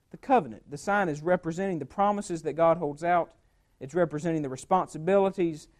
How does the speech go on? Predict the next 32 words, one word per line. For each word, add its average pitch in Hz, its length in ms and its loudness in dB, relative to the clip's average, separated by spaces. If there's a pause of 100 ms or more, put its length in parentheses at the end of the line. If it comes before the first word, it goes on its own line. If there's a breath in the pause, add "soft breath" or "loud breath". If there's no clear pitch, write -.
(220)
that 143 180 -6
the 127 80 -6
covenant 156 380 0
enjoins. 165 680 -4 (760)
Uh, 147 160 -6
by 175 160 6
rejecting 175 680 2
the 147 80 -8
sign, 170 680 -2 (1500)
uh, 135 220 2
by 151 140 6
rejecting 170 440 4
the 143 60 -6
sign 190 300 2
of 156 60 -2
the 143 60 -6
covenant, 190 480 4
the 151 80 -4
person 208 380 6
in 147 80 -4
question 135 600 2 (520)
is 165 180 2
rejecting 156 480 0
the 160 60 -2
covenant. 160 560 2 (360)
He's 143 140 -8
declining 190 560 -2
the 143 80 -8
promises 196 640 -2
that 156 100 -2
are 160 120 4
offered. 170 360 4